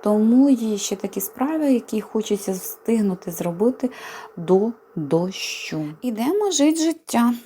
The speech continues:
Мої фіалочки зустрічають мене на виході, треба їх уже теж розсаджувати, вони так гарно цвітуть.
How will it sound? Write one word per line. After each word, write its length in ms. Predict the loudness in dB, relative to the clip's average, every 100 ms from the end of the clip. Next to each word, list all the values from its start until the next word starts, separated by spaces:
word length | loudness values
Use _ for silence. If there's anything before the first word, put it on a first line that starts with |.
| 0
Мої 260 | 2 4 2
фіалочки 640 | 0 2 4 4 2 -2
зустрічають 680 | -2 -4 -6 -6 -6 -6 -4
мене 260 | -4 -4 -4
на 160 | -4
виході, 480 | -4 -4 -4 -4 -4
треба 320 | -2 0 2
їх 220 | -2 -2
уже 160 | -6 -4
теж 300 | 0 0 2
розсаджувати, 760 | -2 0 0 0 0 -4 -4 -8
вони 160 | -8
так 240 | -6 -8 -4
гарно 260 | 0 0 0
цвітуть. 460 | -6 -8 -4 -4